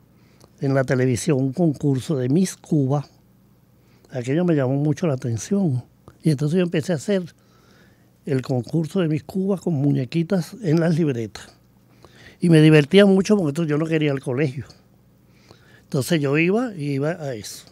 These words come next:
Y entonces las miraba y veía cuál era la que más bonita que me había quedado. Entonces uno toda una historia de muchachito. Después, como es la gente creativa, pues yo me imagino, yo me considero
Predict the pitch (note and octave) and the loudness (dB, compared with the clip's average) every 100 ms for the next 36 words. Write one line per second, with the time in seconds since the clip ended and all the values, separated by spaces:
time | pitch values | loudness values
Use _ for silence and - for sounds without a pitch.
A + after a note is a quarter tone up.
0 | - _ _ _ - - D3 C3 C#3+ E3 | -20 _ _ _ -20 -12 -10 -6 -6 -4
1 | C#3 D3+ C3 B2+ C3+ C#3+ D#3 C3+ C3 C#3 | -4 -2 -2 -2 -2 -2 -4 -4 -2 -4
2 | D3+ C3 B2+ C3 B2 B2+ B2 A#2+ C#3 C3 | -2 -4 -2 -4 -6 -8 -8 -6 -6 -8
3 | C3+ B2+ A#2+ A#2+ C#3 A#2+ A#2 C3 B3+ A3+ | -8 -6 -6 -6 -4 -6 -6 -6 -2 -2
4 | F#3+ D#3+ E3+ F3+ F3+ - C3 G#2+ G#2+ - | -2 0 0 0 -2 -6 -10 -10 -14 -18
5 | _ - - - - D3+ C3 C#3+ - D#3 | _ -20 -20 -14 -6 -4 -4 -6 -8 -8
6 | A#2+ - - - - - - - _ D#3 | -10 -18 -20 -20 -20 -20 -20 -20 _ 0
7 | D3 - G3 G#3+ F3+ D#3+ F#3+ D3+ D3+ D#3 | 0 2 0 0 0 2 2 0 -2 -4
8 | D#3 A#2+ C3 D3 C3 A#2+ A2+ B2 C3 B2 | -6 -6 -6 -8 -6 -8 -8 -6 -4 -6
9 | D#3+ - - C#3 B2 B2 D#3+ C3+ D#3 B2 | -8 -16 -12 -8 -6 -6 -6 -6 -4 -2
10 | B2+ C#3+ | -2 -6